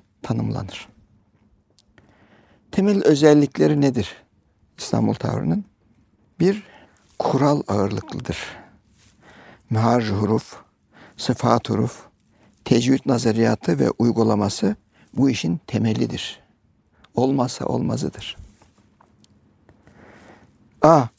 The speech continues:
Harfler net ve temiz çıkar. B. Metler ne kısa ne kararından fazla uzun, kararında uygulanır. C. Tecvid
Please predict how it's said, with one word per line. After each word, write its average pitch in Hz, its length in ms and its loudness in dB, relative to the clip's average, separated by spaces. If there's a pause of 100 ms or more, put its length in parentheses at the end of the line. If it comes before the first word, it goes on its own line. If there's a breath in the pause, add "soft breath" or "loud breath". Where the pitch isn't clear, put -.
(380)
Harfler 156 560 4 (140)
net 147 360 4
ve 110 80 2
temiz 123 380 2
çıkar. - 420 -2 (920)
B. 135 400 0 (240)
Metler 139 580 0 (160)
ne 160 160 2
kısa 120 540 -2 (840 loud breath)
ne 147 200 2
kararından 120 680 4
fazla 113 380 0
uzun, 131 420 0 (440 soft breath)
kararında 110 680 2
uygulanır. 113 680 0 (800 soft breath)
C. 151 420 2 (640 soft breath)
Tecvid 139 340 2